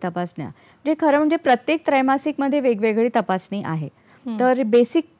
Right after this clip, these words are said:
Speaker 1: अ, रक्ताची तपासणी झाल्यानंतर सोनोग्राफी असते, ही मेन तपासणी. त्याशिवाय जेव्हा गर्भिणी तपासणीला येते डॉक्टरांकडे, त्यावेळेस वेळोवेळी बीपीचा तपास असतो,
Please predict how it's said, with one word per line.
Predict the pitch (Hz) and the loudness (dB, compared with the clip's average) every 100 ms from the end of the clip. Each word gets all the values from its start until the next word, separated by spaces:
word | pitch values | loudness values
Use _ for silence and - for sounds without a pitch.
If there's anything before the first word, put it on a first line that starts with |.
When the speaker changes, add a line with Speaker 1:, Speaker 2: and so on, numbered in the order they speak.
| _ _ - | _ _ -2
Speaker 1:
अ, | 226 | 0
रक्ताची | 220 233 262 262 285 269 | 2 0 0 0 0 0
तपासणी | 254 254 - 269 | 0 -2 -2 -4
झाल्यानंतर | 262 233 247 254 247 277 | -2 0 -2 -2 -2 -4
सोनोग्राफी | 277 214 202 226 233 220 | -4 -2 -2 -2 -4 -2
असते, | 269 240 - 359 - _ - | -4 -4 -8 -10 -14 _ -2
ही | 311 | 2
मेन | 311 269 277 | 2 2 2
तपासणी. | 269 - 185 - 180 | 0 -2 -6 -6 -4
त्याशिवाय | 233 262 302 277 277 | -2 -2 0 0 0
जेव्हा | 277 262 277 | 0 -2 -2
गर्भिणी | 262 226 247 262 254 | -2 -2 -2 -2 -2
तपासणीला | 233 226 - 240 240 | -2 -4 -4 -4 -2
येते | 233 247 - 165 | -2 -2 -2 -4
डॉक्टरांकडे, | 190 185 202 190 190 185 175 170 - - _ | -4 -6 -4 -4 -4 -4 -6 -10 -18 -20 _
त्यावेळेस | 247 247 269 269 247 | 2 4 4 2 2
वेळोवेळी | 240 240 262 254 | 4 4 2 0
बीपीचा | 247 226 - 247 247 240 | -2 -4 -4 -4 -4 -4
तपास | 202 196 202 | -2 -2 -4
असतो, | 185 - 175 | -8 -6 -8